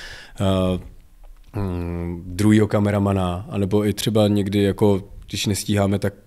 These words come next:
tam někoho pošlem. Takže jako máme kolem sebe víc jako lidí, který, eh,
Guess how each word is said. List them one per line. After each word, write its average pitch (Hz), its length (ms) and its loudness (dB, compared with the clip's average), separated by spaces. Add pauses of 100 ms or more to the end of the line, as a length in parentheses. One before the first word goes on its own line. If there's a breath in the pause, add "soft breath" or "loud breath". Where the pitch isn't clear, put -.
(120)
tam 104 140 -2
někoho 101 280 0
pošlem. 98 420 -2
Takže 104 220 0
jako 127 200 2 (340 loud breath)
máme 127 200 4
kolem 135 200 4
sebe 127 240 2
víc - 560 -4
jako 127 200 -2
lidí, 113 300 4
který, 107 540 2
eh, 104 40 -2